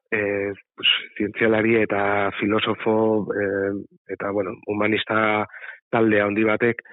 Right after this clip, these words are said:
orain dela urte batzuk neuro eskubideen, eh, fundazioa edo ekimena sortu zuten. Eh, egin nahi dutena, lortu nahi dutena da, eh, giza eskubideen deklarazioan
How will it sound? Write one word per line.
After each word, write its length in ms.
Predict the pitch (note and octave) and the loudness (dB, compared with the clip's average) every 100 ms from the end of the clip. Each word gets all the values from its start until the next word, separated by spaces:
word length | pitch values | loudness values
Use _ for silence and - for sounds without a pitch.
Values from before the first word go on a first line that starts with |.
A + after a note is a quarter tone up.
| - - - | -14 -14 -4
orain 260 | - A2 A2 | 2 2 4
dela 160 | A2+ | 4
urte 160 | A2+ A#2+ | 2 2
batzuk 340 | A2 - A#2+ | 0 0 -2
neuro 440 | G#2+ G#2+ A2 A#2 - | -2 -2 0 0 0
eskubideen, 840 | A2+ - A#2 A2 G#2 G#2+ A2+ A#2 A2+ | -2 -2 0 0 2 2 0 -2 -4
eh, 420 | G#2 G2+ G2+ G2 G2 G2 _ _ _ _ _ - A2 - | -4 -2 0 -2 -4 -12 _ _ _ _ _ -18 -18 -10
fundazioa 680 | G2 G2+ G#2 G2+ G#2+ A2 A2+ | -6 -2 -2 -2 0 2 2
edo 140 | G#2 G2+ | 2 0
ekimena 520 | F#2+ A2 G#2 G2+ G2 | -2 -2 -2 -2 -2
sortu 340 | - G#2 - | 0 -2 -2
zuten. 340 | G2 - G#2 F#2 - - - - - _ | -8 -4 -4 -4 -10 -10 -10 -12 -16 _
Eh, 640 | - A2+ G#2 G#2 G#2 G#2 G#2 | 0 2 4 2 0 -2 -4
egin 300 | A#2+ G#2+ A#2 | -2 0 2
nahi 140 | C3 | 4
dutena, 400 | A#2 A2 C3 C3 | 2 2 2 2
lortu 400 | B2 G#2 A2 A#2+ | 2 2 0 0
nahi 140 | G#2+ A2 | -2 -2
dutena 380 | A2+ B2+ B2 A2 | -2 0 0 2
da, 140 | B2 B2 - | 2 0 -4
eh, 200 | G#2+ G2 | -4 -2
giza 260 | G#2+ - A#2 | -2 0 -2
eskubideen 560 | - A#2+ A2+ A2 A2 | 2 2 4 4 2
deklarazioan 640 | G#2+ - A2+ A2 B2 B2+ | -2 -2 -2 0 2 2